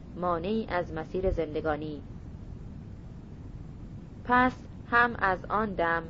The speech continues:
و آن کربلایی خداداد در ذهن عباس جان کشته شده بود. پدر کشته شده بود و از آن پس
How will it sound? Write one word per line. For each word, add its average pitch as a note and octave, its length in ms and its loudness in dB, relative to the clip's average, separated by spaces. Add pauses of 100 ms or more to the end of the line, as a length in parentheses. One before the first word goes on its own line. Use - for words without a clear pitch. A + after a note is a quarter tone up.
(320)
و F3+ 60 6
آن A3+ 320 4
کربلایی F3 560 2
خداداد F3+ 640 2
در E3 240 0 (100)
ذهن A3+ 220 0
عباس F#3+ 480 2
جان A3 280 4 (340)
کشته - 260 0
شده D#3 260 0
بود. D3 320 -4 (680)
پدر B3 400 8
کشته G#3+ 300 -2
شده F3+ 260 0
بود D#3+ 260 -2 (340)
و D#3+ 100 4
از E3+ 360 4
آن G3 220 -4
پس A#3 200 -2